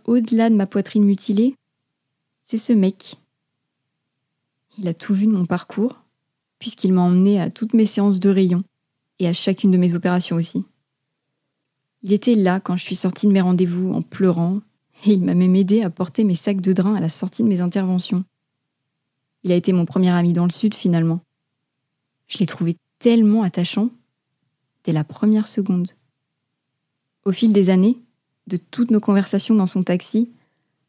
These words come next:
notre complicité et notre amitié se sont transformées en autre chose. Il a une part énorme dans ma reconstruction. Il m'a trouvée désirable déjà, et il m'a aimée à ma place quand moi, bah, j'y arrivais plus du tout.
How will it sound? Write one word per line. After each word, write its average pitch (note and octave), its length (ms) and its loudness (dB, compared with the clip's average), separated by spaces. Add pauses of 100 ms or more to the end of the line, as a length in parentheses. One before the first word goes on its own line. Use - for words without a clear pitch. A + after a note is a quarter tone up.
(380)
notre F#3+ 180 -6
complicité A#3 800 -2 (680)
et F3+ 160 -4
notre F3+ 240 -6
amitié G3+ 420 0
se A#3+ 120 -10
sont F3+ 120 -6
transformées A3 520 -2
en F#3+ 180 -2
autre G#3+ 240 -6
chose. F#3 420 -6 (1500)
Il F3+ 100 -4
a F3+ 60 2
une F3+ 160 0
part G#3+ 340 -10 (160)
énorme G3 460 2
dans F3+ 100 0
ma F3 140 0
reconstruction. F3+ 640 -4 (800)
Il F3+ 100 -2
m'a E3+ 120 0
trouvée F3 260 -2
désirable F3 480 -2
déjà, E3 280 -4 (520)
et E3+ 100 0
il F3 80 0
m'a F3 160 -2
aimée F#3+ 260 2
à F#3+ 60 2
ma F3 140 0
place G3+ 280 -6
quand - 140 -8
moi, F3+ 220 -2
bah, - 100 -4
j'y G3 140 -10
arrivais F#3 220 -6
plus - 260 -14
du F#3 120 -6
tout. - 180 -20